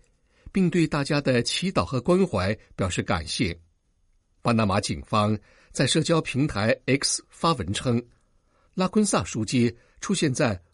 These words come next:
博奎特区，那里距离戴维教区约四十公里。在社交平台上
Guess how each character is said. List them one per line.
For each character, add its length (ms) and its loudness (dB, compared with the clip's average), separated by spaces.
博 180 2
奎 220 0
特 240 -4
区， 360 -4
那 180 4
里 260 -2
距 220 0
离 280 -2
戴 160 0
维 140 2
教 200 0
区 320 0
约 180 4
四 200 0
十 140 -4
公 240 2
里。 240 -2
在 340 2
社 160 2
交 160 2
平 200 -2
台 200 -2
上 280 0